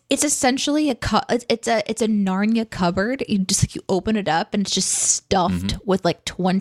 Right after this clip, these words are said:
Speaker 1: twenty-five or however many. I have never done an advent calendar before.
Speaker 2: Yeah.
Speaker 1: I recently learned about advent calendars. In the last five years,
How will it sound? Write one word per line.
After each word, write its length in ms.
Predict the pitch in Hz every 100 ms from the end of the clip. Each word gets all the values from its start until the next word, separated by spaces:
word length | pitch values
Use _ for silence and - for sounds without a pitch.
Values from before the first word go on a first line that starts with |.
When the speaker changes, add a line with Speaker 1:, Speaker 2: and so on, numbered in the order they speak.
| -
Speaker 1:
twenty-five 680 | 190 202 196 196 156 156 180
or 100 | 180
however 320 | 170 185 185 175
many. 160 | 170 -
I 60 | 185
have 120 | 196
never 200 | 202 196
done 120 | 185 170
an 60 | -
advent 320 | 160 139 -
calendar 320 | - - -
before. 400 | - - - 64 - -
Speaker 2:
Yeah. 160 | 73 65 - - _
Speaker 1:
I 400 | - 330 381 427 - _ _ _
recently 600 | 214 208 247 - 247 220
learned 320 | 196 165 226
about 300 | 330 370 453 - 415
advent 300 | 453 - -
calendars. 760 | - 427 480 480 480 - - - _ -
In 80 |
the 100 | 220
last 420 | 226 240 254 269 -
five 500 | - 240 240 262 214
years, 600 | 196 254 196 - -